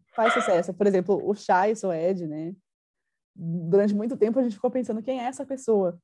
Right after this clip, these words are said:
Ele vinha, né? Acho que ele surgiu na Record, nessa novela, e ele fez um burburinho ali, né? E as novelas da Record a gente sabe que são, é,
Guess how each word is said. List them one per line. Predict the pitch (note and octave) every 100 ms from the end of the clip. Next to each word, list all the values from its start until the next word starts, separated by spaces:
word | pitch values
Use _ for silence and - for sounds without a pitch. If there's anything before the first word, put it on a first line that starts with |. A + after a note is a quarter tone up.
| _ _ _ _ _ _ -
Ele | G3+ A#3
vinha, | G3 A#3+ E4+ C4
né? | A#3 G#3+ F3+
Acho | F3+ -
que |
ele | A3
surgiu | A#3+ A#3+ G#3
na | A#3
Record, | A3+ F#3+ E3 E3+ G3+
nessa | F#3 F#3
novela, | F#3 F3+ D3+ F#3 A#3 A#3+ _ _ _ _ _ _
e | G#3
ele | A3+
fez | D4+ D4 F4+
um | D#4 B3+
burburinho | A3+ G#3+ G3 F3+ F#3
ali, | E3 D3
né? | D#3 C#3 - _
E | - E3+
as | F3
novelas | F#3 G3 G3
da |
Record | G#3 F#3+ F#3+
a | A3+
gente | A3
sabe | - G3+ G#3
que |
são, | - G#3+ G3+ G3 _ _ _ _ _
é, | - G3 F3+ E3